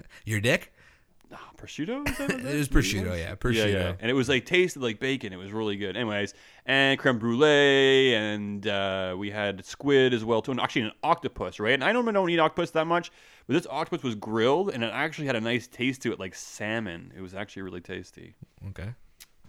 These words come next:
Speaker 2: Anyways, so I'll, we, I put some pictures up there, guys. Take a look on, uh, Instagram, Talkamania,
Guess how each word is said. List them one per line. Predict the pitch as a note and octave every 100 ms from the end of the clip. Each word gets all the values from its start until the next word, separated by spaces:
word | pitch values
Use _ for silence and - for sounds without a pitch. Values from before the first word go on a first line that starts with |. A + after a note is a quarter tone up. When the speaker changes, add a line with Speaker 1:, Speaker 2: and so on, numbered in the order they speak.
| -
Speaker 2:
Anyways, | A2 G2+ D#2+ D#2+ - -
so | - - F#2
I'll, | G2
we, | G#2+
I | G#2
put | G#2 B2+
some | C3
pictures | C3 A#2 A#2
up | -
there, | A#2 A2+
guys. | A2 G#2+
Take | - A2
a |
look | A2 C3 B2+ - - - -
on, | G#2+ G#2 G#2 G2+
uh, | G2+
Instagram, | G2+ G#2+ A#2+ A#2 A2
Talkamania, | A2 A2 C3+ D3+ D3 D3